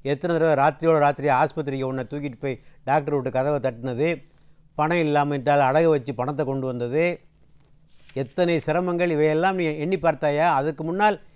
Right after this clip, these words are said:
இப்போது நீ படுகிற சிரமம் ஒன்றுமே இல்லையே. இவையெல்லாம் உனக்கு ஒரு பெரிய சுமையாக ஆகி போனதா உனக்கு? ஆகவே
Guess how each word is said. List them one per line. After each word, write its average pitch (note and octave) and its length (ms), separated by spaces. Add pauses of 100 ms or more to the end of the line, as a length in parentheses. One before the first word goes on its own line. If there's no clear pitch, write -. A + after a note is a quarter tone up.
(120)
இப்போது F3+ 340
நீ F3 80
படுகிற E3+ 320
சிரமம் F3+ 320
ஒன்றுமே G#3 360
இல்லையே. D#3 360 (1400)
இவையெல்லாம் G3+ 460
உனக்கு G3 220
ஒரு E3+ 120
பெரிய E3 220
சுமையாக F#3+ 460
ஆகி E3 220
போனதா C3+ 340
உனக்கு? B2 480 (2750)
ஆகவே E3+ 760